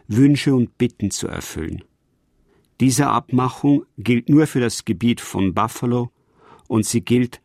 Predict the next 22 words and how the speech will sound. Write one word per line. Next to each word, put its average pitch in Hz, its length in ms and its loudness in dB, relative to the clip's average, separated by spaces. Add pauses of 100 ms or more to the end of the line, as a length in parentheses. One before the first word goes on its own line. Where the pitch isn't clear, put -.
(140)
nur 120 300 2
für 117 200 -2
eine 110 240 0
Woche. - 320 -10 (1300)
Bruce 175 480 0
Allmächtig 135 840 0 (380)
setzt - 360 -2
seine 113 260 0
Kräfte 120 480 -4
begeistert 101 680 -6
ein. 87 340 -8 (880)
Er 110 140 0
demütigt 127 920 2
seinen 110 440 0
beruflichen 107 680 0
Rivalen, 101 600 -2 (720)
er 107 120 -2
lässt 123 360 0
jede 147 260 4
Menge 131 280 2
Katastrophen 120 840 -4
geschehen, 120 580 0